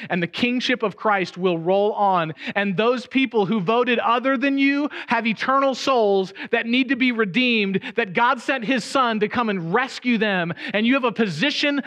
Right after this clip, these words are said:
of power that God has given you. How are we leveraging our positions of power in the Spirit of God, in the gospel of Christ,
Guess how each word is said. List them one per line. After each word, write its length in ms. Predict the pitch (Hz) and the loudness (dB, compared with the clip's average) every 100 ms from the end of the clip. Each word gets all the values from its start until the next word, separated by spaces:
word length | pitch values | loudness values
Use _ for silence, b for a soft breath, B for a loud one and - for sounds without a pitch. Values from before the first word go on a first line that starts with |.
| 214 | -4
of 240 | - 226 160 - | -2 -2 -4 -6
power 760 | - 311 302 277 190 180 185 B - | 0 2 4 4 4 2 0 B -4
that 180 | 220 180 | -4 0
God 320 | 254 277 277 | 2 2 2
has 240 | 226 226 | -2 -2
given 380 | 160 277 339 247 | -2 -2 0 0
you. 320 | 196 175 175 165 B | 2 2 0 -4 B
How 300 | - 294 320 | 0 2 4
are 100 | 269 | 2
we 160 | 247 262 | 2 2
leveraging 800 | 226 226 277 277 302 214 262 247 | 2 2 2 0 -2 0 -2 0
our 320 | 220 247 269 | 2 4 2
positions 840 | 269 - 202 160 269 - 269 269 226 | 2 -2 -2 -2 -2 0 0 0 -2
of 180 | 190 | -2
power 640 | - 269 262 240 190 170 175 B 220 | -4 0 2 2 2 0 -2 B -2
in 260 | 294 302 | -2 0
the 100 | 285 | -2
Spirit 420 | - - 269 269 | -4 -2 2 2
of 100 | 254 | 2
God, 400 | 208 208 196 190 B 220 | 2 2 2 -2 B -2
in 80 | 220 | -2
the 80 | |
gospel 540 | 190 220 254 262 - 269 | 0 2 2 0 -2 -2
of 100 | 233 | 0
Christ, 460 | - 202 180 180 | 0 0 0 -4